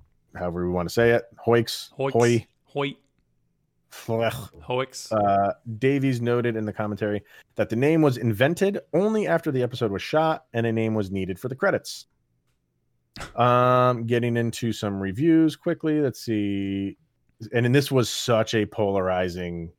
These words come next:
Speaker 1: uh, believe it or not, this got some pretty good reviews.
Speaker 2: Wow.
Speaker 1: Some people absolutely hated it, but some liked it.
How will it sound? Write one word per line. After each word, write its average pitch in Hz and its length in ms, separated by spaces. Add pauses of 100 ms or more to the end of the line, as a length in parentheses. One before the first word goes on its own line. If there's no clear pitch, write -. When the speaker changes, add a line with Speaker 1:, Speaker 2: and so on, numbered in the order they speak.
(500)
Speaker 1:
uh, 85 500 (300)
believe 120 300
it 143 60
or 127 40
not, 104 300
this 101 140
got 101 180
some 92 140
pretty 92 200
good 87 160
reviews. 82 680 (100)
Speaker 2:
Wow. 104 380 (100)
Speaker 1:
Some - 180
people 101 300
absolutely 87 320
hated 90 320
it, 104 180 (540)
but 85 320
some 87 420
liked 82 260
it. 69 140